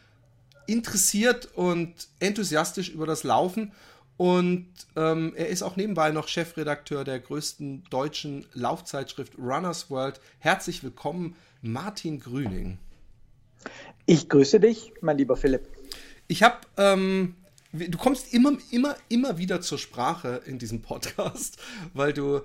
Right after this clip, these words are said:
Speaker 1: immer interessante, äh, Diskussionen anregst und auch immer wieder genannt wirst als einer der sympathischsten Gäste. Äh, diesen, äh, imaginären Preis kannst du dir jetzt auf jeden Fall ans Revier heften.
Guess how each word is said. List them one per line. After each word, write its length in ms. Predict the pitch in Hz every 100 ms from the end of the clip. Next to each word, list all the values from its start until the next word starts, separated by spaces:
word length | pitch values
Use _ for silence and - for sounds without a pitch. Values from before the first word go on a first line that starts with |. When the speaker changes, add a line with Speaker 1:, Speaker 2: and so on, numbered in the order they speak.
| - _ _
Speaker 1:
immer 300 | 165 175 170
interessante, 880 | 156 - 151 - 147 180 160 143 - 135
äh, 360 | 135 123 120
Diskussionen 840 | 135 - 131 - 123 151 175 120 -
anregst 560 | 117 117 143 - -
und 180 | 160 185
auch 120 | 120
immer 180 | - 170
wieder 160 | 170 139
genannt 320 | 135 147 180
wirst 220 | 135 -
als 260 | 131 117 -
einer 240 | 131 139
der 300 | 120 120 120 -
sympathischsten 960 | 120 120 - 127 - 135 - - 104
Gäste. 480 | 107 120 - 98 98 - - - -
Äh, 240 | 117 117
diesen, 540 | 113 123 123 117 113 - _ _ -
äh, 260 | 110 110 -
imaginären 600 | 143 151 147 135 143 151
Preis 440 | - 120 135 147 -
kannst 260 | 139 -
du 40 | 131
dir 80 |
jetzt 120 | 131 -
auf 160 | 107
jeden 160 | 135 147
Fall 140 | 139
ans 320 | - 123 -
Revier 300 | 117 110 131
heften. 500 | 143 104 98 - 127